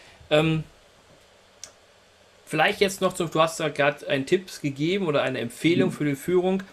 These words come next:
Speaker 1: aber aus deiner jahrelangen Erfahrung, die du nun hast, ähm, hast du da vielleicht jetzt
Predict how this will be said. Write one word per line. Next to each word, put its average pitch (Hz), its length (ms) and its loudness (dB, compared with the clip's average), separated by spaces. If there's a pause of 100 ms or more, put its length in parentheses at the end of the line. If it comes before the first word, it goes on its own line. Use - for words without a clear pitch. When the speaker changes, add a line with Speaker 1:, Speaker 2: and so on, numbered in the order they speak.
(240)
Speaker 1:
aber 139 200 6
aus 147 180 2
deiner 151 420 2
jahrelangen 160 720 2
Erfahrung, 147 600 0
die 120 120 -8
du 131 140 -6
nun 123 180 -6
hast, - 340 -4 (500)
ähm, 135 260 0
hast 185 200 -2
du 185 60 0
da 165 160 0
vielleicht 147 380 2
jetzt 143 360 -2